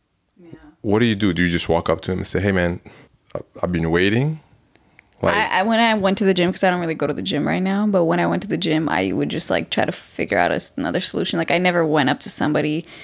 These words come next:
Speaker 1: Like, you know those people at the gym that, like, hoard all of the,
Speaker 2: But
Speaker 1: all
Speaker 2: that's
Speaker 1: of the
Speaker 2: not fair.
Speaker 1: dumbbells, you know?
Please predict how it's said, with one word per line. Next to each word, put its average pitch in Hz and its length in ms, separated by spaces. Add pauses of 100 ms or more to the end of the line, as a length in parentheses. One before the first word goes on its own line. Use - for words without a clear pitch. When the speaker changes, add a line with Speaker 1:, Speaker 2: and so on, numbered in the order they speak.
(240)
Speaker 1:
Like, 202 120
you 226 40
know 247 80
those 254 140
people 202 180
at 185 100
the 202 60
gym 185 260
that, 175 100
like, - 160
hoard 185 580 (500)
all 185 260
of 185 120
the, 170 320
Speaker 2:
But - 80
Speaker 1:
all 170 80
Speaker 2:
that's 196 140
Speaker 1:
of 185 60
the 170 80
Speaker 2:
not 143 100
fair. 147 100
Speaker 1:
dumbbells, 214 680
you 214 120
know? 226 240